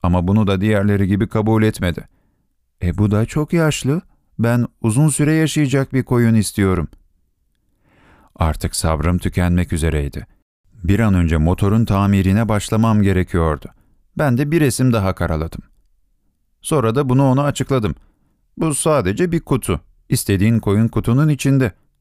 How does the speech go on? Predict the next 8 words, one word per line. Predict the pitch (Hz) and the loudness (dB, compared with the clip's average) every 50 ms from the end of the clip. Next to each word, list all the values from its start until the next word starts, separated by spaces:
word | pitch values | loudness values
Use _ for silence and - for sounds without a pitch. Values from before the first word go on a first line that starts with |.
| _ _ _ _ _ _ _ _ _ _ _ - | _ _ _ _ _ _ _ _ _ _ _ -2
Ama | - 98 90 82 73 | 0 0 0 0 -2
küçük | - - 90 - 117 - - | -4 -6 -2 -2 -2 -2 -2
adamın | 85 76 80 67 67 67 67 65 | -2 -2 -2 -2 -2 -4 -2 0
gözlerinin | 85 90 92 87 82 98 95 98 98 107 110 107 | 2 2 2 2 2 2 2 2 2 2 2 2
parladığını | 92 - 95 98 98 104 104 101 107 104 107 110 | 2 2 2 2 2 2 2 2 2 2 2 2
görünce | 101 110 120 120 120 117 110 113 127 | 2 2 2 2 2 2 2 2 0
çok | 117 - 131 120 - | 0 0 -2 -2 0
şaşırdım. | - 113 101 - - 87 80 71 76 | 0 -2 -2 0 -2 -2 -2 -4 -6